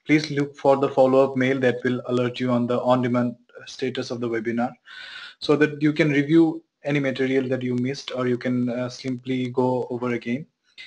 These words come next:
Any further queries will be taken offline. You can reach us at our social media pages, or you can simply drop us an email at webinar at c a t dot com. So, uh,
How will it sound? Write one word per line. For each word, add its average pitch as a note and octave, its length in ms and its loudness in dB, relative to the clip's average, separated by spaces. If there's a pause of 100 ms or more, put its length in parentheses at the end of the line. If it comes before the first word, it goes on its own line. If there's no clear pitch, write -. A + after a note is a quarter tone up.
(300)
Any D#3+ 160 4
further E3+ 260 6
queries D3 420 6
will D3 120 4
be C#3+ 100 2
taken C#3+ 300 2
offline. C#3 600 0
You C3+ 140 -6
can C3+ 220 -4
reach C3 260 -2
us B2+ 220 -2
at B2 120 -6 (100)
our B2+ 180 -2
social C3 300 -8
media B2+ 280 -2
pages, B2 460 -4
or B2 240 -2
you A#2+ 100 -2
can B2 180 -8
simply B2+ 380 -10
drop A#2 340 -4
us - 320 -10 (100)
an B2 180 -6
email A#2+ 340 -2
at A#2 140 -8 (400)
webinar B2 400 -2
at A#2+ 100 -10
c - 160 -10
a B2 40 -8
t A#2+ 100 -14
dot A#2+ 260 -6
com. C3 160 -6 (1160)
So, C3+ 420 2
uh, C3+ 420 6